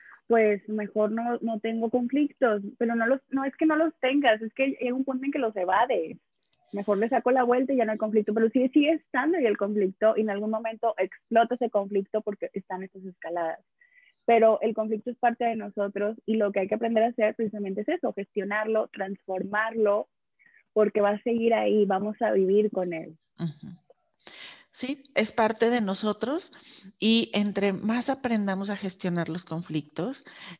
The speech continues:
Speaker 2: entre más calma tengamos y mejor gestores de nuestras emociones y nuestros sentimientos seamos, mucho mejor va a ser nuestra convivencia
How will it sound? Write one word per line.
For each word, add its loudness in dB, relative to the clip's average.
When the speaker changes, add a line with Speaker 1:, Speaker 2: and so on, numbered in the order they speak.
Speaker 2:
entre 2
más -6
calma 0
tengamos -2
y -2
mejor -2
gestores 2
de -4
nuestras -4
emociones -4
y -10
nuestros -10
sentimientos -6
seamos, -6
mucho 4
mejor -4
va -2
a -6
ser -4
nuestra -6
convivencia -4